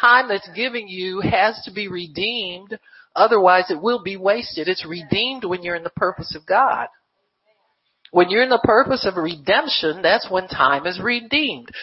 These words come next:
So you walk circumspectly. You look around and make sure God's involved in it and is the author of it before you get involved in it. Amen?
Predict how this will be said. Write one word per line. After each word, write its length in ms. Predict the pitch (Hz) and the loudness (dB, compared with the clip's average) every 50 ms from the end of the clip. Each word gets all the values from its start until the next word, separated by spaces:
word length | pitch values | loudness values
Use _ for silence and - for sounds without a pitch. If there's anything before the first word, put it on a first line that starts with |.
| - - - - | -16 -18 -14 -4
So 120 | - - 240 | 0 2 2
you 220 | 240 233 269 294 | 4 4 2 4
walk 280 | 254 262 285 320 330 - | 4 6 6 6 6 4
circumspectly. 840 | - - 294 285 285 285 269 247 - - - 285 285 277 - 170 196 | 4 4 4 4 4 2 -4 -8 -4 0 0 0 0 0 -4 -8 -10
You 120 | 196 220 254 | -8 -6 -4
look 220 | 262 285 285 - | -4 -2 -2 0
around 300 | 247 233 240 247 240 233 | 0 2 2 2 2 2
and 100 | 208 226 | 2 2
make 160 | 240 262 302 - | 2 2 2 2
sure 420 | - - - 285 277 269 269 269 - | 2 4 4 6 6 6 4 4 6
God's 460 | 214 226 226 233 240 247 247 247 240 226 233 | 8 8 10 10 10 8 8 4 0 -6 -6
involved 840 | 226 220 202 196 208 202 208 214 220 220 214 220 214 208 208 - - - | -8 -8 0 2 4 6 8 8 8 8 8 6 4 2 -2 -10 -14 -8
in 240 | 170 170 160 165 156 | -4 -2 -2 -2 0
it 300 | 151 156 156 - - - - 156 - _ _ _ _ _ _ _ _ _ _ _ | -2 -2 -2 -2 -6 -10 -16 -16 -18 _ _ _ _ _ _ _ _ _ _ _
and 180 | - 160 170 180 | -6 -6 -4 -4
is 160 | 170 165 170 | -4 -6 -6
the 220 | 170 156 170 170 | -8 -2 2 4
author 480 | 170 175 190 196 190 - 151 147 147 135 | 6 6 6 4 2 0 -4 -4 -2 0
of 140 | 131 131 147 | 0 0 -2
it 140 | 165 170 - | -4 -6 -8
before 280 | 156 160 - 160 151 | -12 -14 -12 -10 -10
you 120 | 151 156 151 | -10 -10 -8
get 180 | 160 175 185 | -8 -6 -6
involved 540 | 196 202 208 214 220 220 165 - 208 160 143 | -6 -4 -2 -2 0 0 -2 -4 -6 -8 -12
in 60 | 135 | -14
it. 140 | 127 113 - 127 - _ _ _ _ _ _ _ _ _ _ _ _ _ _ _ - | -14 -14 -16 -20 -20 _ _ _ _ _ _ _ _ _ _ _ _ _ _ _ -2
Amen? 460 | 165 175 175 180 185 196 220 247 302 | -2 -2 0 0 2 2 4 2 2